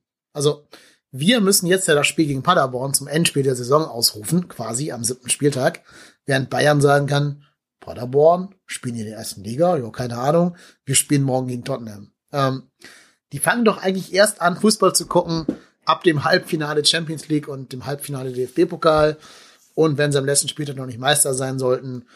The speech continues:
dann gucken die am letzten Spieltag mal auf die Bundesliga ein bisschen genauer. Alle anderen Spiele sind denen doch vollkommen wurscht. Ob die jetzt heute gegen,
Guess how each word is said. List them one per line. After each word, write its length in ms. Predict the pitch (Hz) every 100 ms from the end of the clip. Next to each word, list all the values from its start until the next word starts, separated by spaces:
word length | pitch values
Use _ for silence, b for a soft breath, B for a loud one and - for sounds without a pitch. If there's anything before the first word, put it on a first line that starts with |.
| b b
dann 160 | - 131
gucken 240 | - 147
die 80 | 131
am 80 | 123
letzten 240 | 127 127 135
Spieltag 280 | 135 127
mal 160 | 110 117
auf 120 | 117
die 100 | -
Bundesliga 520 | 110 131 120 - 113
ein 60 | 107
bisschen 220 | 107 117
genauer. 460 | 107 110 104 127 - b b b b
Alle 240 | - 147 -
anderen 280 | 202 214 151
Spiele 220 | - 139
sind 140 | 131
denen 120 | 143
doch 120 | 139 110
vollkommen 440 | 156 156 147 135
wurscht. 340 | 131 110 - -
Ob 100 | 135
die 60 |
jetzt 160 | 147 127
heute 220 | 156 151
gegen, 380 | 135 143 135 131